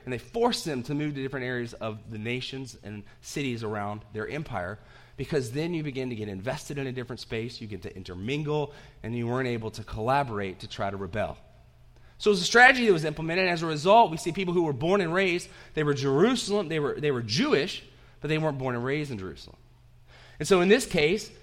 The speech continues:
that's where Stephen is comfortable. He's coming from that same background, and he's speaking to people in the freedmen's synagogue. Now, here's why it's important to think about all that background.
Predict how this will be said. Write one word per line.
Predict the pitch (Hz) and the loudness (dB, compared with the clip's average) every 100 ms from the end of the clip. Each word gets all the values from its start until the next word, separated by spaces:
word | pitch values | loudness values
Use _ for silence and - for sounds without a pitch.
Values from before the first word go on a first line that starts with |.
| - | -6
that's | - 202 226 | 2 4 6
where | 196 | 4
Stephen | - - 202 175 180 | 2 4 4 4 0
is | 160 | -4
comfortable. | - 240 233 147 98 | -4 -4 -2 -4 -4
He's | 143 170 | -4 -6
coming | 175 175 | -4 -4
from | 170 | -4
that | 160 | -6
same | - 151 147 | -6 -6 -4
background, | 127 165 190 - 120 82 - - - - | 2 2 2 -6 -8 -8 -14 -20 -16 -4
and | 143 | 0
he's | 139 | 0
speaking | - - 214 240 226 | -2 -2 -2 2 2
to | 165 | 2
people | 151 156 | -2 -4
in | 139 | -4
the | 127 | -6
freedmen's | - 185 208 156 131 156 - - - | -6 -4 -4 -4 -4 -6 -10 -20 -20
synagogue. | - 233 247 143 104 92 | -6 -2 0 0 0 0
Now, | 143 | -4
here's | 185 214 | -2 -2
why | 202 | 0
it's | 185 | 0
important | 170 139 127 117 | -2 -6 -6 -6
to | |
think | 156 143 | -10 -6
about | 120 - | -4 -2
all | 113 | -4
that | 110 101 | -4 -6
background. | 135 - - | -8 -10 -16